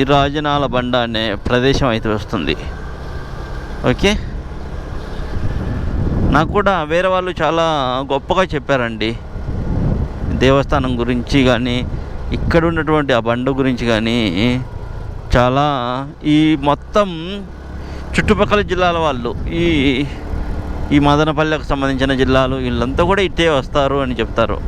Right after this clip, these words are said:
ఈడికి వచ్చి ప్రమాణాలు చేసుకుంటారంట. ఏదన్నా పెద్ద పెద్ద దొంగతనాలు, మరీ చిల్లర చిల్లర దొంగతనాలు కాకుండా పెద్ద పెద్ద దొంగతనాలు ఉన్నప్పుడు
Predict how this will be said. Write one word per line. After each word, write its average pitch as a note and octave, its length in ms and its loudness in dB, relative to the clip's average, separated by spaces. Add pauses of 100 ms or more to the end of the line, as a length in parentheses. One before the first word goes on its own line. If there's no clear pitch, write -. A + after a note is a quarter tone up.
ఈడికి B2 180 2
వచ్చి C3 240 2 (120)
ప్రమాణాలు D3+ 460 2
చేసుకుంటారంట. A2+ 560 0 (840)
ఏదన్నా C#3 320 4 (140)
పెద్ద B2+ 180 0
పెద్ద C#3+ 140 4 (100)
దొంగతనాలు, C3+ 580 2 (600)
మరీ D#3 180 6 (480)
చిల్లర F#3 320 4
చిల్లర F#3+ 300 0
దొంగతనాలు D3+ 580 0
కాకుండా D#3 320 0
పెద్ద F3 120 2 (100)
పెద్ద F3+ 120 -2 (100)
దొంగతనాలు D3 560 2
ఉన్నప్పుడు C#3+ 340 0